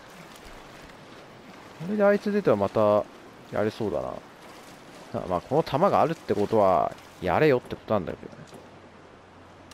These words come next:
やれよっていうか、出るよってことなんだろうけど。多分ここに、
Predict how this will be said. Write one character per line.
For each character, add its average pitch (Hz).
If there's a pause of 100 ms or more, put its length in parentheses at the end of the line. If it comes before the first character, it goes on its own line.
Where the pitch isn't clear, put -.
(760)
や 95
れ 120
よ 113
っ -
て 85
い -
う -
か、 78
出 120
る 131
よ 104
っ -
て -
こ -
と 107
な 98
ん 78
だ -
ろ -
う -
け -
ど。 - (1900)
多 370
分 214
こ -
こ 247
に、 254